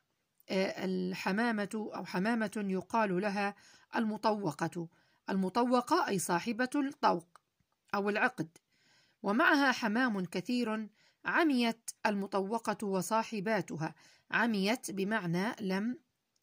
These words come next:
آه، تبصر، لم تبصر، وصاحباتها أي صديقاتها عن الشبكة فعلقن فيها.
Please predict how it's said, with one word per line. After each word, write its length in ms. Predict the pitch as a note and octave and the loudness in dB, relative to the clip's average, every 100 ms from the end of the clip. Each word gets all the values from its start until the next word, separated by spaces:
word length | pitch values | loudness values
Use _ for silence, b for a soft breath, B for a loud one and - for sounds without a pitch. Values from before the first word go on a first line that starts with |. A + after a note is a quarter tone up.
| _ - | _ -2
آه، 140 | F#3 | -2
تبصر، 580 | - C4 F#3 - D#3+ E3 | -2 -4 -2 -2 -2 -2
لم 220 | F#3 G#3 | -4 -4
تبصر، 480 | G3+ C4+ - D#3+ D3 - b b b b | -4 -4 -4 -4 -6 -10 b b b b
وصاحباتها 1120 | F#3 E3+ G#3+ F#3 G3 F3+ G#3 F#3+ F#3+ F#3 C4+ - b b b G#3+ | -4 2 2 2 -2 0 0 0 -2 0 0 -2 b b b 2
أي 180 | A#3+ | 2
صديقاتها 960 | A#3+ G#3+ F3+ A3+ - C#4 A3 F3+ D3+ D#3+ - b b b | 2 0 0 -4 2 2 2 0 -4 -4 -8 b b b
عن 400 | F3 G3+ A#3 A3+ - | 2 2 2 0 -4
الشبكة 720 | F#3+ - G3 E3 - A3 C#4+ _ _ _ _ _ | -2 -2 0 -2 -2 -4 -4 _ _ _ _ _
فعلقن 840 | - F#3+ - E3 G#3+ C#4 - A#3 C#4 | -2 -2 0 2 2 0 -2 -2 -2
فيها. 420 | G3 D#3 D#3+ | -4 -4 -4